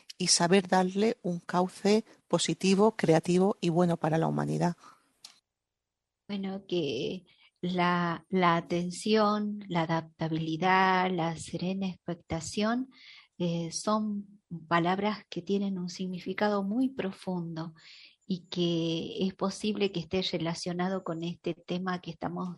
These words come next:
Speaker 2: tratando hoy. Profundicemos en qué es, de qué se trata y tengamos esa apertura de la mente y el corazón para un gran cambio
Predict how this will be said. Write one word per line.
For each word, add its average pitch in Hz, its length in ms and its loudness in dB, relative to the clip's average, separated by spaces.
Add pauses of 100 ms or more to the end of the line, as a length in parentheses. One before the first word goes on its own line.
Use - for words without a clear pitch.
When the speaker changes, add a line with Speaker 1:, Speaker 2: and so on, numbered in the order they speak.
Speaker 2:
tratando 190 680 0
hoy. 262 460 2 (540)
Profundicemos 220 920 0 (200)
en 175 180 -6
qué 185 220 -2
es, - 220 -10
de 160 180 -8
qué 202 120 -4
se 190 180 -4
trata 208 600 0 (380)
y 175 560 -4
tengamos 214 720 -4 (100)
esa 185 380 -6
apertura 202 600 -4
de 190 120 -2
la 180 100 -2
mente 196 380 -4
y 196 140 0
el 180 120 -6
corazón 220 760 -6 (400)
para 180 300 -2
un 180 240 -8
gran 262 340 -2
cambio 220 680 -2